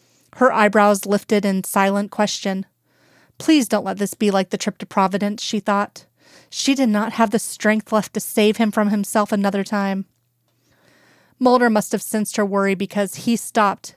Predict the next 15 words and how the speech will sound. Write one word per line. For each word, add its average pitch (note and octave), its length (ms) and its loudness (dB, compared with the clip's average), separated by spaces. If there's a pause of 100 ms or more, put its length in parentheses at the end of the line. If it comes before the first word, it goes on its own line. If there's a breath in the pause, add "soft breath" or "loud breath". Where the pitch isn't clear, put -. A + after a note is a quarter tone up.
to A#3+ 100 -2
give A#3 100 2
her G#3+ 100 2
a G3 60 0
crooked G3+ 320 -6
smile. F#3+ 540 -2 (920)
"It's - 160 -2
okay, E4+ 240 4
Scully. F3 440 -2 (260)
I'm A3+ 180 2
just B3+ 200 -2
headed A3+ 280 4
to A#3 140 2
America G#3 400 2
University. F#3+ 640 -2